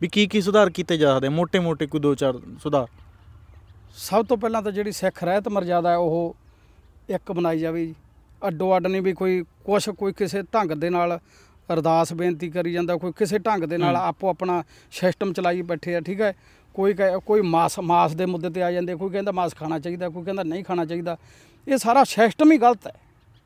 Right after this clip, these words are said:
Speaker 1: ਹੂੰ।
Speaker 2: ਵੀ ਮਾਸ ਦੇ, ਮਹਾਰਾਜ ਤਾਂ ਦੇ ਮਾਸ,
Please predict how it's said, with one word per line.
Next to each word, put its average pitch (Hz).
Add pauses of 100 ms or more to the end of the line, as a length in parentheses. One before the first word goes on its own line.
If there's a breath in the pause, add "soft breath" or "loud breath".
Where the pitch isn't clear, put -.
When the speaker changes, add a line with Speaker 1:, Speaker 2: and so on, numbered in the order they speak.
(300)
Speaker 1:
ਹੂੰ। 156 (400 soft breath)
Speaker 2:
ਵੀ 247
ਮਾਸ 214
ਦੇ, 262
ਮਹਾਰਾਜ 247
ਤਾਂ 262
ਦੇ 269
ਮਾਸ, 233